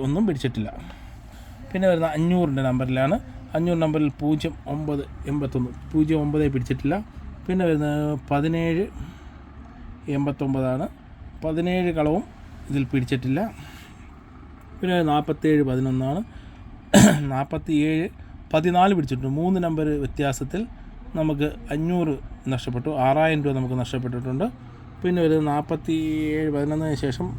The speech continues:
അമ്പത്തിനാല് അറുപത്തഞ്ചാണ്, അമ്പത്തിനാല് കളം ഒരു അഡ്രസ്സ് പോലും ഇല്ല. പിന്നെ വരുന്നത് എഴുപത്തിയഞ്ച് മുപ്പത്തിനാലാണ്, എഴുപത്തിയഞ്ച് മുപ്പത്തിനാല്, എഴുപത്തഞ്ച് പിടിച്ചിട്ടില്ല അഞ്ഞൂറിൽ. പിന്നെ വരുന്നത് തൊണ്ണൂറ് അറുപതാണ്, തൊണ്ണൂറ് അറുപതും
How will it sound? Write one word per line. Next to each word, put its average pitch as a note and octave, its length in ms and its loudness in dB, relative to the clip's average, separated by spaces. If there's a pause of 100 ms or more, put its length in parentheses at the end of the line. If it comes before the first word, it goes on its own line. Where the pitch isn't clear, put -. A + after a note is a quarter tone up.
(160)
അമ്പത്തിനാല് D#3+ 540 2
അറുപത്തഞ്ചാണ്, C3 680 0 (560)
അമ്പത്തിനാല് D#3 600 2 (100)
കളം D3+ 200 2 (180)
ഒരു C3+ 180 0
അഡ്രസ്സ് C3+ 300 -2
പോലും C3 220 2
ഇല്ല. C#3 100 2 (560)
പിന്നെ E3+ 220 2
വരുന്നത് D#3 300 2 (200)
എഴുപത്തിയഞ്ച് D#3 760 -2
മുപ്പത്തിനാലാണ്, C3+ 760 0 (540)
എഴുപത്തിയഞ്ച് E3 1500 0
മുപ്പത്തിനാല്, D3+ 600 0
എഴുപത്തഞ്ച് C#3 500 0
പിടിച്ചിട്ടില്ല B2+ 520 -2
അഞ്ഞൂറിൽ. C3 320 0 (500)
പിന്നെ F3 240 2
വരുന്നത് D#3+ 260 2 (100)
തൊണ്ണൂറ് E3 360 2 (180)
അറുപതാണ്, C3+ 420 0 (400)
തൊണ്ണൂറ് F#3 400 2 (200)
അറുപതും D3+ 300 0